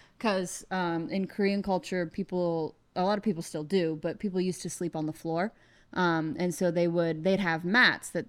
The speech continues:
and, like, blankets and stuff that they would pull out and sleep on the floor. And then during the day, you'd fold them and you'd put them away. And then you'd use that living space. So, um, yeah, he, that's just t-,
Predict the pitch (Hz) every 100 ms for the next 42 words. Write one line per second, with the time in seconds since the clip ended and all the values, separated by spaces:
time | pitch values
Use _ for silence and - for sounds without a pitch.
0 | - 170 165 160 160 240 240 202 - 165
1 | - 151 160 156 151 151 151 151 _ -
2 | - 175 185 165 175 - - 175 - 170
3 | 156 151 160 - 240 190 185 180 170 165
4 | 170 - _ 180 160 170 254 247 180 165
5 | - 170 165 160 170 170 160 - - 156
6 | 156 220 135 - - - 180 175 170 160
7 | 165 160 160 - 202 190 165 - - 127
8 | - - - - _ - 214 180 170 165
9 | 160 - _ - 165 165 156 147 143 143
10 | - _ _ _ _ _ 202 - 208 202
11 | 170 170 180 180 202 196 - 185 - -
12 | _ _ _ _ _ _ _ - -